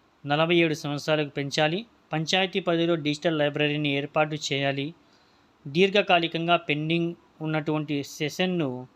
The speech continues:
సెస్ను వెంటనే జమ చేయాలి, భారత ప్రజాతంత్ర యువజన సమాఖ్య డివైఎఫ్ఐ ఆధ్వర్యంలో జరిగినటువంటి ఈ యొక్క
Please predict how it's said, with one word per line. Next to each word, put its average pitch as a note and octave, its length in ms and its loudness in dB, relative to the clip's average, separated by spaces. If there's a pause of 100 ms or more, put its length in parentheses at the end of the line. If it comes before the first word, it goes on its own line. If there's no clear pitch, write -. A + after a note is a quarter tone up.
(420)
సెస్ను D#3+ 640 -2 (100)
వెంటనే D#3 460 0
జమ D3 240 -4
చేయాలి, D#3+ 440 0 (640)
భారత E3+ 440 4 (180)
ప్రజాతంత్ర D3+ 640 0
యువజన D3+ 460 -2
సమాఖ్య D3 760 -4 (680)
డివైఎఫ్ఐ E3 920 0 (480)
ఆధ్వర్యంలో D3 580 2
జరిగినటువంటి C#3 720 -4
ఈ D#3 80 -4
యొక్క D3 460 0